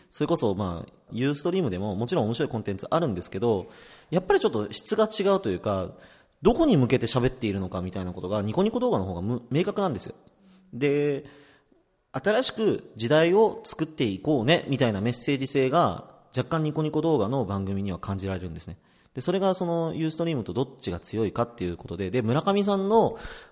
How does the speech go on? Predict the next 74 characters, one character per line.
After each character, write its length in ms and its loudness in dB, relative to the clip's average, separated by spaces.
ご 80 -10
発 220 -6
言 200 2
と 100 -6
か 380 -2
い 100 -4
ろ 120 2
い 20 2
ろ 120 0
こ 440 0
う、 60 -6
ま 60 -2
あ、 40 -4
一 80 -6
緒 120 -6
に 80 -4
お 80 -4
仕 100 -6
事 160 -2
さ 140 -8
せ 100 -10
て 80 -4
い 60 -6
た 80 -2
だ 100 2
い 80 -2
て 400 0
感 180 -2
じ 80 -2
る 80 0
の 100 -2
は、 220 -4
や 100 -8
は 120 -4
り 180 -2
ニ 120 -4
コ 100 -2
ニ 100 -2
コ 80 -2
に 80 0
向 140 0
い 40 -4
て 120 0
い 40 4
る 80 0
と 280 -4
僕 200 -2
は 180 2
思 180 2
い 40 4
ま 100 2
し 60 0
た。 140 0
ニ 140 -4
コ 120 0
ニ 100 2
コ 260 6
の 140 2
視 80 -4
聴 120 6
者 140 2
層 200 0
は 360 2
絶 160 -8
対 140 0
に 80 -2
村 220 0
上 180 -2
さ 100 -2
ん 60 0
の 40 -2
こ 80 -8
と 320 -6
を 380 4